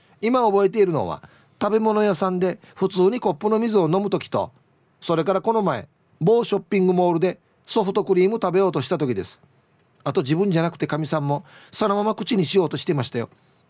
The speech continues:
お互い五十も半ばになるから仕方ないですかね。ではでは。」年齢の問題かな、これ。<laughs> はい、あ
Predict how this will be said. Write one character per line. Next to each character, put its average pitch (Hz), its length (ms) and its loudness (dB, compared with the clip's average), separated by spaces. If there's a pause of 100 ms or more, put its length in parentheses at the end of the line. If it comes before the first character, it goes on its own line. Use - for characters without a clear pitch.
(140)
お 117 100 -2
互 117 360 -2
い 147 140 -14
五 139 160 0
十 147 200 2
も 175 160 2
半 156 220 -4
ば 156 80 0
に 190 80 0
な 185 100 0
る 165 60 -4
か 147 120 -4
ら 131 180 -2 (200)
仕 - 160 -6
方 190 200 -2
な 180 100 0
い 208 40 -2
で 175 80 -4
す - 80 -6
か 151 120 -2
ね。 147 220 -4 (320)
で 202 120 2
は 196 80 2
で 147 100 0
は。」 117 180 -2 (440)
年 320 300 -2
齢 339 180 0
の 427 80 2
問 180 160 0
題 156 160 2
か 131 60 -2
な、 123 200 0
こ 123 80 -2
れ。 117 80 0
<laughs> - 0 -
は 117 100 -2
い、 - 40 -10 (2750)
あ 165 140 0